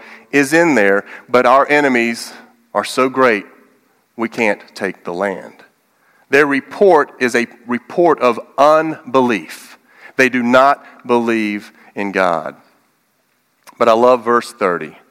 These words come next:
It says, "But Caleb," he's one of the twelve spies, "quieted the people before Moses and said, 'Let us go up at once and occupy it, for we all for we are well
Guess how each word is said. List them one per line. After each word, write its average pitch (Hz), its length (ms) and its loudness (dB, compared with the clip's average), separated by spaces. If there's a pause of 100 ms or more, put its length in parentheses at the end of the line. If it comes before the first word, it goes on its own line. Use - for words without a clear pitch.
(400)
It 147 80 -8
says, 139 200 0
"But 147 220 -2
Caleb," 95 580 -4 (960)
he's 113 180 -8
one 113 180 -2
of 104 60 -4
the 101 60 -6
twelve 104 360 -2
spies, 76 540 -12 (340)
"quieted 208 560 2
the 208 80 0
people 147 360 -6
before 135 360 -4
Moses 104 480 -2
and 107 100 -6
said, 117 340 -2
'Let 156 280 2
us 226 160 -4
go 190 200 2
up 185 160 2
at 151 200 -2
once 156 480 2
and 151 180 0
occupy 151 680 2
it, 104 80 -6 (640)
for 123 260 -8
we 160 340 -6 (280)
all 143 580 0 (720)
for 120 180 -6
we 135 420 -10
are 113 340 0
well 127 680 -2